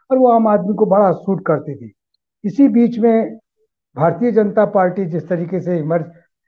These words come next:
हुई है और जी, जो उसी डेवलपमेंट के उस मॉडल को जो मनमोहन सिंह जी के वक्त में था, उसी को लेकर के चलना चाहती थी और उसमें कुछ और छूट देने के सिलसिला, क्योंकि बिगिनिंग से ये तो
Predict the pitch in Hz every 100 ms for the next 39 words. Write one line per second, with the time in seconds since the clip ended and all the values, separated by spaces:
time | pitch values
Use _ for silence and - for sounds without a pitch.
0 | _ - 156 196 143 127 117 135 135 160
1 | 143 160 _ _ _ _ 151 180 185 185
2 | 226 185 185 196 185 196 196 202 214 214
3 | 196 180 180 170 180 165 156 151 160 175
4 | 190 151 175 160 175 156 - _ _ _
5 | 160 165 165 170 165 156 156 151 208 180
6 | 165 160 170 156 156 151 143 147 147 139
7 | 135 135 202 240 233 226 214 - _ 226
8 | 220 247 269 277 208 165 151 156 147 147
9 | 147 127 143 143 208 208 208 - _ _
10 | 151 196 226 269 247 202 190 185 185 156